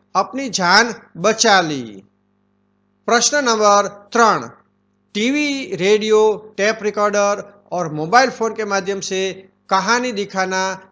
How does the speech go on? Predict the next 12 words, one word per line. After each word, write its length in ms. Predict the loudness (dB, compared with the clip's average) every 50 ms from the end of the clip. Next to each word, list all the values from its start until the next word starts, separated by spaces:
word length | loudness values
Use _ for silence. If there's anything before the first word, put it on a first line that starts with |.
| -10 -6
या 140 | -4 -4
सुनाना, 720 | -4 -4 -6 -6 -4 0 0 0 0 0 -2 -6 -8 -10 -14 _ _ _ _ _ _ -10
बाद 400 | -4 0 2 4 4 4 2 0
में 460 | -2 -2 0 0 0 -2 -4 -8 -14 _ _ -4
बारी-बारी 680 | 0 2 2 2 2 0 0 2 2 2 2 2 -2
से 160 | -4 -6 -8
कक्षा 360 | -8 -8 -8 -8 -6 -4 -4 -4
में 380 | -4 -4 -6 -6 -8 -10 -14 _ _ _ _ -2
कहानी 380 | -2 0 0 0 -2 -4 -4
का 180 | -2 -2 -2 0
वर्णन 520 | 0 -2 -2 -2 0 0 0 0 0 -2 -6 -14 _ _ _ _ _ 2
करवाना। 800 | 4 4 6 6 6 4 2 2 -2 -6 -8 -10 -14 -18 _